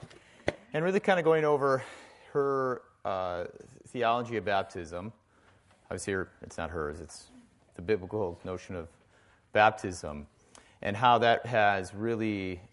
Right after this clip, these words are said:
uh, reoriented her life to, on one level, to kinda raise it up. But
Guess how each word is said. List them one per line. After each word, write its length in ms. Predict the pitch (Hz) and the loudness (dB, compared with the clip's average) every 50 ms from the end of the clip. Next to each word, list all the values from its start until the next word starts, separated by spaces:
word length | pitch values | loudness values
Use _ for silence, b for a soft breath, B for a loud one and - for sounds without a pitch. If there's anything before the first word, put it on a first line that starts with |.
| _ _ | _ _
uh, 240 | 92 92 87 85 82 | -8 -8 -6 -8 -8
reoriented 680 | 82 98 120 123 110 113 113 113 110 - - 104 87 80 | -8 -6 -6 -2 0 0 0 0 -4 -4 -4 -6 -6 -6
her 200 | - - 101 92 | -8 -8 -8 -6
life 540 | 85 87 87 87 85 85 87 - - - _ b b b b b b b b _ | -4 -2 -2 0 0 -2 -6 -8 -14 -20 _ b b b b b b b b _
to, 760 | - - 123 120 110 110 107 104 104 101 101 95 92 92 90 - - | -10 -6 -4 -2 -2 0 -2 -2 -2 -4 -4 -4 -6 -6 -8 -4 -2
on 200 | 110 107 104 110 | -2 -2 0 0
one 240 | 117 135 143 143 127 | -2 -2 -2 0 0
level, 280 | 113 104 95 98 92 | 0 0 0 -2 -6
to 100 | 92 - - | -6 -8 -12
kinda 240 | - 123 113 98 | -8 -6 -4 -4
raise 520 | 92 90 90 95 101 104 110 113 113 98 101 | -4 -4 -4 -4 -2 -2 -2 -4 -4 -6 -6
it 140 | 104 92 92 | -8 -4 -2
up. 480 | 90 104 107 92 80 80 80 - - - - _ _ _ _ b b b b b b b b b b b b _ | 0 2 2 2 2 0 -4 -8 -16 -20 -20 _ _ _ _ b b b b b b b b b b b b _
But 340 | - 123 117 - - - - | 4 4 4 4 0 -14 -8